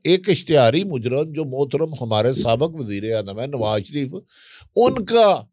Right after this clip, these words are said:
वेलकम दिखा रहे हैं जैसे कि वो आज़ाद कश्मीर फतह करके आए हैं। तो एक पाकिस्तान का हीरो जिसने वर्ल्ड कप जीता है, जो उससे पहले, मैं उसका तर्जमा नहीं हूं, ना उसकी हुकूमत अच्छी थी इमरान खान की बहुत ज्यादा,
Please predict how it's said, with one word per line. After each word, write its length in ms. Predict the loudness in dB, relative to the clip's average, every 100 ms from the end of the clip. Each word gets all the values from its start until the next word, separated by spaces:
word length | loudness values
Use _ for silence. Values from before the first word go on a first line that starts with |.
| _ 0
वेलकम 520 | 2 4 2 0 0
दिखा 320 | 0 2 2
रहे 120 | 2
हैं 120 | 0
जैसे 320 | 0 0 2 0
कि 120 | 4
वो 160 | 4
आज़ाद 320 | 4 4 2 2
कश्मीर 360 | -6 -2 -2
फतह 280 | 2 4 4
करके 360 | 2 -2 0 0
आए 160 | 2
हैं। 180 | 0 -2 -10 -16 4
तो 100 | 4
एक 60 | 4 2
पाकिस्तान 520 | 2 2 -4 -2 0
का 200 | 4 4
हीरो 560 | 4 2 4 2 0 _ _ _ _ -2
जिसने 280 | 2 4
वर्ल्ड 320 | 4 6 4 4
कप 220 | 2 0
जीता 360 | -2 -2 2
है, 180 | 2 0
जो 120 | -4
उससे 360 | -4 -4 4 4
पहले, 340 | 6 2 4
मैं 140 | 2 0
उसका 240 | 0 0
तर्जमा 480 | 2 2 2 0 0
नहीं 140 | -2
हूं, 60 | 0
ना 80 | 4
उसकी 260 | 4 2
हुकूमत 400 | -6 -2 0 2
अच्छी 260 | 2 0 -4
थी 80 | -4
इमरान 280 | -2 0 2
खान 140 | 0
की 100 | 2
बहुत 220 | 4 4
ज्यादा, 300 | 4 2 0